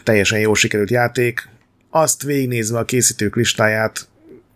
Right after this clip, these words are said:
kiderült, hogy azt nem is a Telltale fejlesztette, csak ez volt a köré épített marketing, ott a Telltale csak kiadó volt. Viszont a Telltale belső csapata dolgozott a Wolf Among Us kettőn,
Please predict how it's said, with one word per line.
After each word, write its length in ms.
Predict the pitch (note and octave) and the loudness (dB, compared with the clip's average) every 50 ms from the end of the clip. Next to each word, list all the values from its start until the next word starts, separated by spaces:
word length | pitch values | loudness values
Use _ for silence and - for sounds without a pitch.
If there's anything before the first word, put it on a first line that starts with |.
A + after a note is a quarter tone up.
| _ _ - | _ _ -6
kiderült, 380 | - B2+ A2+ A2 G#2+ G#2+ G2 | -4 -2 0 0 0 0 0
hogy 100 | A2+ A2+ | 0 0
azt 160 | G#2 G#2 - - | 0 -2 -2 -4
nem 140 | - B2+ B2 | -4 -2 0
is 100 | B2 - | 0 0
a 80 | G#2+ - | 0 2
Telltale 380 | A2+ G#2+ G#2 - - G#2+ G2+ | 2 2 2 2 0 -4 -4
fejlesztette, 760 | - - G#2 F#2+ F#2+ G2 F#2 - - - F#2 - _ - F#2+ | -4 -2 -2 -2 -2 -2 -4 -4 -4 -4 -6 -6 _ -6 -4
csak 360 | - - F#2+ F2+ - - - - - | -4 -4 -6 -6 -8 -12 -16 -8 -4
ez 200 | - F#2+ F#2 F#2+ | -2 0 0 2
volt 280 | F#2+ F2+ F2+ E2+ - | 0 0 0 0 0
a 160 | - E2+ - - _ | -2 -2 -4 -6 _
köré 220 | - G2+ F#2+ F#2+ F#2+ | -8 -4 -4 -2 -2
épített 340 | F2 - F#2 - F#2+ - | -4 -4 -6 -6 -6 -6
marketing, 640 | - G2+ G2 G2 - - G2 - G#2+ G#2 G#2 A2 G#2+ - _ _ | -6 -6 -6 -4 -2 -4 -2 -2 -2 -2 -2 -4 -6 -10 _ _
ott 200 | - A2 G2+ - | -10 -8 -6 -4
a 60 | G2+ F#2 | -4 -2
Telltale 360 | A2 G#2 G#2 F#2 G#2 G#2 F#2 | 0 0 0 0 0 -2 -2
csak 180 | - F#2 - | -4 -6 -8
kiadó 440 | - - A#2 A#2 A2+ A#2+ B2 B2 A#2 | -8 -6 -4 -2 -2 0 0 0 0
volt. 380 | A#2 B2+ B2+ C3 C3 B2+ - - _ - - - - - _ - | 0 0 -2 -2 -4 -8 -14 -20 _ -20 -20 -20 -20 -20 _ -6
Viszont 320 | C3 C3 C3+ D#3+ D#3+ D3+ | -4 -2 0 0 0 0
a 40 | E3 | 2
Telltale 420 | E3 F3+ E3 C#3 A#2+ - C#3 C3+ | 2 4 4 2 4 4 2 2
belső 360 | C3 C3 B2+ B2+ A#2+ - B2 A2 | 4 2 2 0 0 0 0 -2
csapata 340 | - A#2+ A2 A#2 A2 A#2 | -2 -2 -2 -2 -2 -2
dolgozott 460 | G#2+ A#2 A2 A2 A2+ A2 A2+ G#2 - G#2 | 0 0 0 0 0 -2 -4 -4 -2 0
a 40 | G2+ | 0
Wolf 300 | G#2+ A#2+ A#2+ A2 - A2+ | 4 4 4 4 2 0
Among 320 | A2 G#2 G#2 G#2 G#2+ G#2+ | -4 -4 -4 -6 -6 -6
Us 180 | G#2 G2 - - | -4 -4 -2 -2
kettőn, 640 | - A#2+ A#2+ - _ - C3+ C3 B2+ C3 B2+ A#2+ | -2 -4 -4 -6 _ -2 0 0 0 0 -4 -8